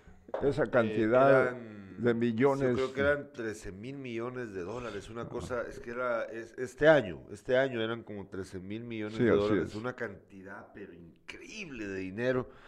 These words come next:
Speaker 2: la que ha aportado el, el migrante guatemalteco para, para nuestro país. Es una cantidad enorme. Eh, hay que recordar un detalle ahí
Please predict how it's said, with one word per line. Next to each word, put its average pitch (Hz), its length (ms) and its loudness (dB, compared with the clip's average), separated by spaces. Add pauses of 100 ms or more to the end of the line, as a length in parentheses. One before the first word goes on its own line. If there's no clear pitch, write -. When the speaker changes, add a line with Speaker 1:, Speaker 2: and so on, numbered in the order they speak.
(340)
Speaker 2:
la 104 240 6
que 117 160 6
ha 120 100 12
aportado 107 1040 12
el, 87 200 -4
el 101 140 0
migrante 107 440 2
guatemalteco 101 920 -4
para, 80 500 -6
para 90 200 -6
nuestro 85 400 -14
país. 92 540 -10
Es 143 140 -14
una 165 180 -6
cantidad 156 360 -6
enorme. 156 480 -4 (720)
Eh, 107 840 2
hay 170 180 -2
que 196 120 -6
recordar 160 380 -2
un 160 100 -8
detalle 147 400 0
ahí 160 360 -4